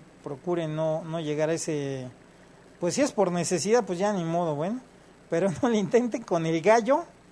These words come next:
tampoco se llevan. Entonces ahí,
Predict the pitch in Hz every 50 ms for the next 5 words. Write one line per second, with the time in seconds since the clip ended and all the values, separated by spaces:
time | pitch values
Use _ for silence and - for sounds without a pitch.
0 | - - - - - - - - - - 170 156 151 151 143 - 190 190 185 -
1 | 185 170 - - 160 143 131 135 143 143 135 131 127 120 113 - - - - -
2 | - - - - - - - 160 151 147 180 170 180 180 156 127 151 151 160 170
3 | 175 175 175 170 175 170